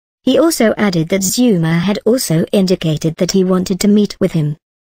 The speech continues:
He later said the meeting took place as he wanted to raise his concerns with Zuma. "It is not a sin and it will never be a sin to meet any leader of the A N C, even President Zuma.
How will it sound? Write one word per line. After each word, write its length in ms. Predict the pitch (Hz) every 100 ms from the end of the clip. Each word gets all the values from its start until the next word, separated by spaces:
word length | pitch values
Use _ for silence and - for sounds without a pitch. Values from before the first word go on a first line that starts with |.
| _
He 100 | 285
later 340 | 285 277 240 180
said 220 | - 190
the 80 | 202
meeting 460 | 202 202 - 220
took 260 | 208 226 -
place 420 | 233 185 156 - -
as 140 | 180
he 100 | 208
wanted 320 | 196 185 226 220
to 100 | 196
raise 340 | 196 180 175
his 180 | 196 190
concerns 680 | 196 190 - 202 165 156 175
with 140 | 185
Zuma. 600 | 180 190 165 160 156 160 - _ _ _ -
"It 120 | 220
is 140 | 226
not 220 | 240 262 294
a 40 |
sin 460 | - 302 233 170 214
and 160 | 202 196
it 120 | 202
will 80 | 208
never 280 | 208 208 226
be 140 | 202
a 80 | 208
sin 240 | - 226 214
to 80 |
meet 260 | 240 240 233
any 240 | - 226 196
leader 400 | 202 175 165 170
of 140 | 196
the 120 | 208 -
A 100 | 196 -
N 160 | 226
C, 420 | - 226 214 214 - _ -
even 320 | 269 254 233
President 480 | - 208 190 190 196
Zuma. 480 | 190 220 180 156